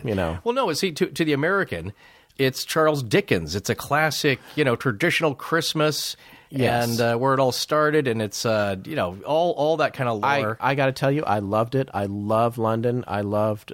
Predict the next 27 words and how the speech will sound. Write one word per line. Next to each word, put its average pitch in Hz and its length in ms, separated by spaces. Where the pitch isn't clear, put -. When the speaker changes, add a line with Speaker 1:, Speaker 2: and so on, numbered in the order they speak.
Speaker 1:
uh, 92 320
England. 127 600
And 95 320
at 107 140
the 117 40
time, 139 300
I 120 100
had 104 100
been 92 280
living 113 180
in 98 300
New 117 100
York 98 200
City 107 220
for - 100
Speaker 2:
That's - 160
another 190 200
great 117 220
place 110 180
to - 80
experience 85 420
Speaker 1:
Oh, 104 60
Speaker 2:
Christmas, - 320
Speaker 1:
it's 101 180
Speaker 2:
too. 95 100
Speaker 1:
wonderful. 95 420
Speaker 2:
Yeah. 78 60